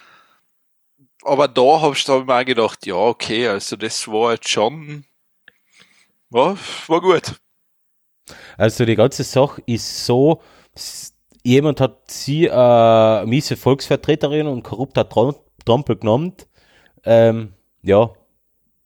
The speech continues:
Speaker 2: tut man nicht. Ähm,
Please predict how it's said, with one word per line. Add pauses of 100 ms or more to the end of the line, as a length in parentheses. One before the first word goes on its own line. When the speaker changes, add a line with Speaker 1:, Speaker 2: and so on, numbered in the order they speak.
(1120)
Speaker 2:
tut
man
nicht. (880)
Ähm,